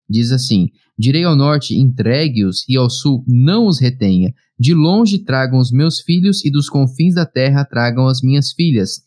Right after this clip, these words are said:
Todo o que é chamado pelo meu nome, a quem criei para a minha glória, a quem formei e fiz." Ou seja, criei para a minha glória, criei com uma finalidade, criei com um propósito.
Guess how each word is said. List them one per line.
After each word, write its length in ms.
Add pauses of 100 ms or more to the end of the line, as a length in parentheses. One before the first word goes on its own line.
(360)
Todo 440
o 100
que 140
é 80
chamado 480
pelo 180
meu 220
nome, 420 (240)
a 100
quem 240
criei 480
para 360
a 120
minha 480
glória, 480 (220)
a 80
quem 240
formei 720
e 80 (180)
fiz." 400
Ou 120
seja, 480 (360)
criei 480
para 220
a 20
minha 200
glória, 440
criei 520
com 100
uma 140
finalidade, 720
criei 420
com 240
um 60
propósito. 640